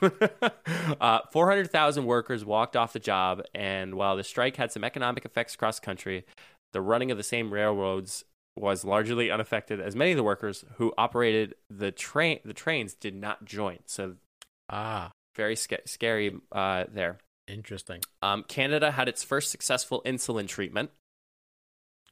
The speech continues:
Speaker 2: Oh, good, good for Canada, eh?
Speaker 1: Good for Can-, uh, the Egypt, in Egypt, the tomb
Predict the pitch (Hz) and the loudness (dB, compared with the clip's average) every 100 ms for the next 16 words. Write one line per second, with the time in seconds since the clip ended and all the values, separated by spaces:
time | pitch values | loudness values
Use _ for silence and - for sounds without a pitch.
0 | - 151 - 160 156 _ 170 156 135 135 | -10 -10 -4 -4 -4 _ -6 -6 -10 -4
1 | 160 156 139 127 139 - - - - _ | -2 -2 -4 -4 -6 -8 -12 -12 -18 _
2 | _ _ _ - - - 131 - 135 127 | _ _ _ -16 -12 -8 -2 4 6 6
3 | 123 147 - _ 156 147 139 202 220 - | 0 -4 -4 _ -4 -2 0 0 0 -6
4 | - 135 131 160 147 139 - - _ _ | -2 -2 2 2 6 4 2 -10 _ _
5 | _ _ _ - 113 - - 175 208 220 | _ _ _ -10 -10 -8 -2 0 0 -4